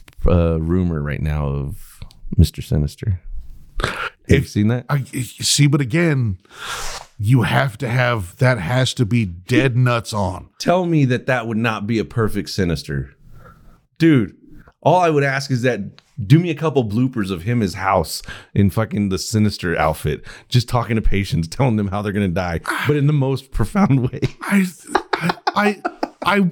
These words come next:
Speaker 2: I want it to be great, but I, I, I, I love Hugh Laurie, I do.
Speaker 1: Uh-huh.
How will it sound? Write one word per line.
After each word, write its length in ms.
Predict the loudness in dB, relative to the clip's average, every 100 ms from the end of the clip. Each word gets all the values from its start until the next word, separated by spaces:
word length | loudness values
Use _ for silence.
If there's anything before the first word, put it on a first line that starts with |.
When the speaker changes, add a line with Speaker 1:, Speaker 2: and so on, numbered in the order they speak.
| 0
Speaker 2:
I 120 | 0
want 480 | 2 0 2 2 0
it 100 | -2
to 100 | 2
be 160 | 2
great, 500 | 2 0 2 2 0
but 140 | 0 0 2 2
I, 480 | 2 2 0 -2 -4
I, 300 | -4 -2 -2 -4 -8 _ -16 -6 -6 -6 -10 -16 -18 -20 _ _
I, 100 | 4
I 220 | 4 4
love 300 | 2 2 2
Hugh 200 | 2 2
Laurie, 280 | 2 -2 -4
I 100 | -2
do. 220 | -2 -2 -6 -4
Speaker 1:
Uh-huh. 200 | 0 0